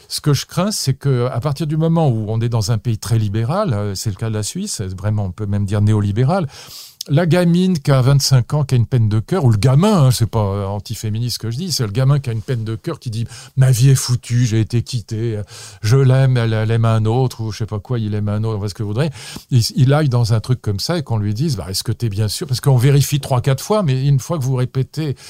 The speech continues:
et comme la souffrance psychique est considérée comme aussi grave que la souffrance physique,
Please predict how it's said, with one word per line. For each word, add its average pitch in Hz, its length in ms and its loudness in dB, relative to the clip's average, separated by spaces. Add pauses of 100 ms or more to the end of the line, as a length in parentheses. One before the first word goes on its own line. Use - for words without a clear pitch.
(300)
et 127 80 2
comme 185 240 0
la 156 140 2
souffrance 147 720 0
psychique 151 580 -2
est 120 80 4
considérée 123 480 0
comme 117 200 0
aussi 113 200 -2
grave 123 240 0
que - 80 -4
la 104 140 -2
souffrance 104 500 -6
physique, 123 640 -4